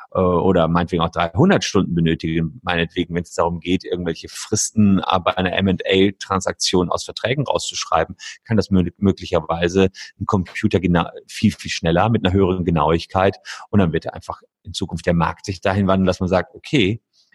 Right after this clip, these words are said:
es ist, äh, Wettbewerbsvoraussetzung, dass man sich mit Legal Tech auseinandergesetzt hat, denn wenn man die Tools nicht hat und nicht bedienen kann, fliegt man einfach aus dem Wettbewerb raus. Also das wird die Seite sein bei denjenigen, die noch weiterhin nach Stunden abrechnen.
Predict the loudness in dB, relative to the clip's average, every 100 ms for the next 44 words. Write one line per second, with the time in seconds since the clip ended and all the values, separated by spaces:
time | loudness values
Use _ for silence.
0 | _ -4 -2 -4 -6 -14 -20 _ -6 0
1 | 0 2 2 4 2 2 -4 0 0 2
2 | 2 2 2 0 -2 2 0 -2 -4 0
3 | 0 -4 -10 -16 -18 -14 -10 -2 0 2
4 | 0 -2 0 -2 -2 -2 -2 -2 0 0
5 | 0 0 -4 -2 -4 0 2 4 4 2
6 | 0 -2 -2 -4 -4 -6 -2 -2 -2 -4
7 | 0 0 0 0 -2 -4 -20 -16 2 2
8 | 2 0 0 0 0 -2 -2 -2 -4 -2
9 | -4 0 -2 2 0 0 -6 -6 -4 -6
10 | -2 -2 -2 -4 -8 -8 -14 -14 -2 0
11 | 2 0 2 2 2 2 0 -4 -2 0
12 | 2 2 2 2 4 2 0 -2 -4 -6
13 | -2 -2 -2 -4 -6 -2 0 2 0 -4
14 | -8 -4 -4 -2 -2 -2